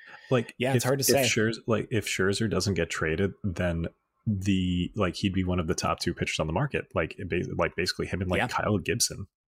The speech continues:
Speaker 2: Yeah, that's it, honestly. Um,
Speaker 1: But I, I digress.
Speaker 2: Yeah. Uh, but yeah, so Kyle Muller, someone that, I mean, most of us at Pitcher List are very, very excited about. Definitely recommend picking him up. And if you can hang on to him and stash him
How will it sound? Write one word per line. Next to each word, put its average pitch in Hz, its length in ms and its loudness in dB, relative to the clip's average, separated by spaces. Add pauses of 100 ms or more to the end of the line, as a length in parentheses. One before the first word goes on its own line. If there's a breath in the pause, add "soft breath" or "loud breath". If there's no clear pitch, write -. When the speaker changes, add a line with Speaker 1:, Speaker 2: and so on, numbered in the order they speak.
(320)
Speaker 2:
Yeah, 113 140 -2
that's 101 200 -4
it, 120 200 0 (320)
honestly. 104 460 -6 (320)
Um, 101 400 -2 (200)
Speaker 1:
But 87 240 0
I, 92 220 2
I 92 120 0
digress. 78 640 0 (480)
Speaker 2:
Yeah. 92 160 -8 (480 loud breath)
Uh, 107 240 2
but - 100 -6
yeah, 110 120 0
so 117 280 -2
Kyle 180 220 2
Muller, 127 260 2
someone 151 280 2
that, 117 200 0 (340)
I - 60 -6
mean, 104 400 -6
most 120 300 0
of 120 80 0
us 110 140 2
at 107 100 -2
Pitcher 110 220 -2
List 107 180 0
are 107 80 -2
very, 98 280 0
very 101 300 -2
excited 95 440 0
about. 101 340 2 (400)
Definitely 104 600 -2
recommend 101 420 -2
picking 107 240 -4
him 98 100 0
up. 98 160 -2
And 110 120 -2
if 101 140 -4
you 98 60 -8
can 101 80 -2
hang 107 200 -2
on 101 180 0
to 127 100 -2
him 107 80 0
and 101 80 -2
stash - 380 -2
him 101 220 -4